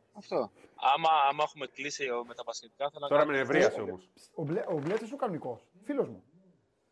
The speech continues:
Speaker 4: Ο Ευτύχης. Ευτύχη, σιγά μη διαλέ-,
Speaker 3: Ε, με
Speaker 4: σιγά
Speaker 3: νευρίασε.
Speaker 4: μη
Speaker 1: Καβάλη
Speaker 4: διαλέξουν
Speaker 1: και
Speaker 4: αντίπαλο οι
Speaker 1: Τζέζι.
Speaker 4: Σέρβοι, να το
Speaker 1: Καβα-
Speaker 4: πάρουν θέλουν και ξέρουν ότι για να γίνει αυτό πρέπει να κερδίσουν και η Ελλάδα και η Σλοβενία. Ε,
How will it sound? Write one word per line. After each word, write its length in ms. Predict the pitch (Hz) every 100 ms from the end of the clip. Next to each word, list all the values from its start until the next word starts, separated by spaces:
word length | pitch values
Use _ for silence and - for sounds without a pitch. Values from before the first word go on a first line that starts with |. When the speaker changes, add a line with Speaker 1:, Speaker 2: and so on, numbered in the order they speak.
| _ _ _
Speaker 4:
Ο 80 | 160
Ευτύχης. 440 | 160 165 - - _ _ _
Ευτύχη, 680 | - 175 269 220 277 196 - _ _ _ _ _ _
σιγά 360 | - 165 160 226
μη 80 |
διαλέ-, 360 | 233 202 208 233 - _ _ _ _ _ _ _ _
Speaker 3:
Ε, 100 | 120
με 100 | 131
Speaker 4:
σιγά 100 | 143
Speaker 3:
νευρίασε. 160 | 156 208
Speaker 4:
μη 40 |
Speaker 1:
Καβάλη 180 | 254 -
Speaker 4:
διαλέξουν 400 | 202 220 185 180
Speaker 1:
και 60 |
Speaker 4:
αντίπαλο 360 | 180 170 214 185
οι 40 |
Speaker 1:
Τζέζι. 180 | 165 -
Speaker 4:
Σέρβοι, 260 | 185 180 220
να 340 | 247 _ -
το 60 | 123
Speaker 1:
Καβα- 120 | 123
Speaker 4:
πάρουν 220 | 214 202
θέλουν 280 | 160 214 226
και 80 | 185
ξέρουν 280 | - 220 214
ότι 100 | 190
για 120 | 175
να 80 | 170
γίνει 200 | 170 214
αυτό 160 | 180
πρέπει 180 | 208 214
να 80 | 208
κερδίσουν 380 | 175 180 208 202
και 80 | 185
η 40 |
Ελλάδα 200 | 180 214
και 60 | 214
η 40 |
Σλοβενία. 420 | 214 202 214 196 - _ _ _ _
Ε, 1120 | - 196 190 185 180 175 170 165 160 160 160